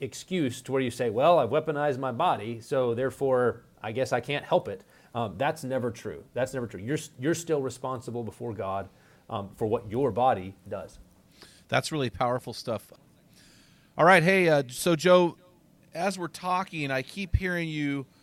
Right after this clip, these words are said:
Speaker 2: mention the word holiness and obedience, and I'm an ordained holiness pastor, so
Speaker 1: Okay.
Speaker 2: I resonate with holiness.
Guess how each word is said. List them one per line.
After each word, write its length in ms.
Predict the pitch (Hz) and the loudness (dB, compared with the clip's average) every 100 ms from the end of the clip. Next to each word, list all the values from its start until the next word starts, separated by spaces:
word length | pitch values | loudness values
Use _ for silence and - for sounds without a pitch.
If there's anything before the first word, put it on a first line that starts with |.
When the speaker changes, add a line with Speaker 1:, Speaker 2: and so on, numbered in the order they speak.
| _ _ _ _ | _ _ _ _
Speaker 2:
mention 400 | 123 147 156 180 | -6 -4 -2 -4
the 80 | 160 | -2
word 220 | 147 135 | 0 0
holiness 640 | 123 156 160 170 170 165 - | 0 0 0 0 0 0 -2
and 120 | 135 127 | -6 -4
obedience, 640 | 120 123 139 135 113 - | -4 -4 -4 -2 -2 -4
and 80 | 127 | -6
I'm 160 | 151 | -4
an 100 | 156 | -2
ordained 520 | 143 131 131 135 135 - - | 0 0 0 -2 -4 -10 -16
holiness 460 | 131 135 127 101 | -10 -6 -6 -8
pastor, 480 | - 107 98 - 135 - _ - - | -6 -6 -6 -10 -16 -18 _ -20 -14
so 380 | - 135 131 120 | -4 4 4 4
Speaker 1:
Okay. 100 | - | 0
Speaker 2:
I 480 | 139 165 165 160 151 - | 2 6 6 6 2 -6
resonate 500 | 123 143 143 156 151 | -2 0 0 -4 -4
with 140 | 147 | -4
holiness. 500 | 131 123 120 135 - | -4 -6 -6 -8 -10